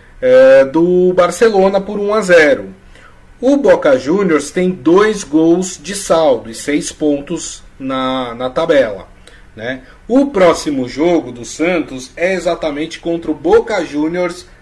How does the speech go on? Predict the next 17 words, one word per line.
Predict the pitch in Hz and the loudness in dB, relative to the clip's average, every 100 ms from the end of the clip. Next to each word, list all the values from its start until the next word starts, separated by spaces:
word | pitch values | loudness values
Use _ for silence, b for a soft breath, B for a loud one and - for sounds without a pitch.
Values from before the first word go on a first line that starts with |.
| b | b
na | 156 180 202 214 | -8 -4 -2 -2
Vila | 190 196 | -2 -2
Belmiro. | 190 196 185 131 113 98 - - b b b b b | -2 -2 -2 -4 -6 -12 -20 -20 b b b b b
Se | - | -4
o | 240 | -4
Santos | 220 262 294 294 254 | 0 2 2 0 -2
vencer | 233 190 185 175 | 0 0 0 2
essa | 170 160 | 2 0
partida | 147 147 127 - 156 151 127 104 98 - - | -2 -2 -2 -6 -2 -2 -4 -12 -14 -18 -12
contra | - 175 190 165 | -2 0 -2 -6
o | |
Boca | 147 147 143 127 | -4 -2 -2 -4
Juniors | 123 127 127 - | -4 -4 -4 -6
por | - 127 | -8 -6
um | 135 170 | -4 -4
a | 123 | -6
zero, | 113 117 285 143 110 92 | -6 0 2 2 -2 -10